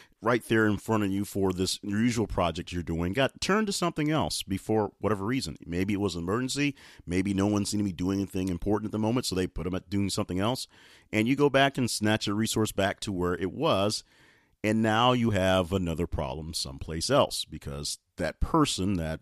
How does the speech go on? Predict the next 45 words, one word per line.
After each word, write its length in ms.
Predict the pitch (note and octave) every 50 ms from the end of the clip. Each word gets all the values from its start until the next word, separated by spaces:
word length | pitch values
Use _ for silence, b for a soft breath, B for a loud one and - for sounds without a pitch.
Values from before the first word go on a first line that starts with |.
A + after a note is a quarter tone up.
| _ -
resource, 640 | - A2+ C#3+ D3 - - F#2+ E2+ E2 D#2+ - -
was 440 | - F2 F2+ F2+ E2+ F2 E2+ E2 - B B B B B B B B B
plugging 280 | - A#2 A2+ A#2 A#2 A2
another 240 | G#2+ F#2+ F2+ F#2
problem, 540 | - - C3+ D#3+ D#3 B2+ B2 A#2 A#2 A2 F#2 - _ _ -
and 340 | - F#2+ F#2+ G2 F#2+ F2+ -
now 340 | F2 F2 F2 F2 F2 F2 F2
they're 240 | D#2+ E2 E2+ E2 E2
not 280 | D#2+ D#2+ E2 D#2+ - -
plugging 280 | - E2+ D#2+ E2 E2
that 160 | D#2 - -
problem 300 | - E2 D2+ C#2 C#2+ D2
anymore. 440 | D2 D#2 D#2+ F2 G#2 A2+ E2+ - - - _ _ _ _ _ _ F2+
Maybe 360 | F2 E2+ E2+ E2+ E2 D#2+ F2
you 60 | E2
have 120 | E2+ D#2+ -
to 80 | -
figure 220 | - - E2+ E2 E2+
out 80 | D#2+
a 20 | D#2+
way 140 | E2 E2+
to 140 | - - F2+
split 420 | - - - - - A2+ B2+ - -
the 80 | G2+
resources. 680 | E2+ E2 E2 D#2 - - D2+ D2+ D#2 - F2+ F2+ - - B B B B B B
Maybe 220 | E2+ F#2 F#2+ G2+
you 60 | G2
need 180 | G2 G2 F#2+ F#2
to 80 | F#2+ E2
find 320 | - G2 F#2+ F#2+ F#2+ F#2
out 220 | F#2 F#2 F2 D#2+
which 220 | D#2+ G2 G2+ - -
resource 460 | G#2+ G2+ - - G#2 G2+ G2 - -
is 180 | F#2+ F#2 E2+ E2+
more 240 | F2 F2 F#2 F#2+
important 440 | F#2+ F2+ - - G2 G2+ G2+ G#2 F#2+
so 80 | F2+ F2
they 60 | F2
get 140 | E2+ F2+ -
more 380 | F2 F2 F2 F2+ F2+ F#2 E2+
of 80 | E2 D#2
the 60 | E2
time 400 | - - - F#2+ F#2+ G2 G2+ G2
to 100 | - F2
share 340 | D#2+ - - F#2+ G2 G#2+